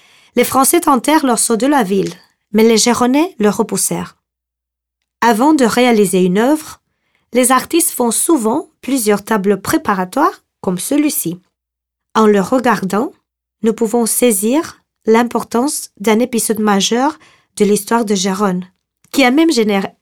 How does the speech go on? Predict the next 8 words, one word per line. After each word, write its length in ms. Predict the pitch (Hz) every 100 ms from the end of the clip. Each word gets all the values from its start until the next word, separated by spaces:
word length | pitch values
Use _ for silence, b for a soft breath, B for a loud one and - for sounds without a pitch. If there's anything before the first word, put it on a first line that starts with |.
| -
un 140 | 262
mythe 460 | 240 226 359 - -
qui 140 | -
la 100 | 202
définit, 520 | 196 214 196 160 160 - _ _ _ _ -
la 160 | 185
Gérone 580 | 175 185 160 240 262 262 - _ _ -
immortelle. 800 | 208 202 180 - - 95 -